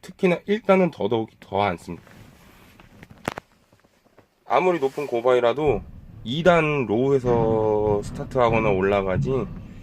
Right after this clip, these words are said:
일 단은 거의, 거의 안 씁니다. 거의.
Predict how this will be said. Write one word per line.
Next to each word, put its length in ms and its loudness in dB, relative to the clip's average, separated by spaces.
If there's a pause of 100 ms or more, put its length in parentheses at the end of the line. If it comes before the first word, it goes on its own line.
(220)
일 240 -2
단은 600 -2
거의, 880 -2
거의 500 -6
안 140 -14
씁니다. 240 -20
거의. 220 -20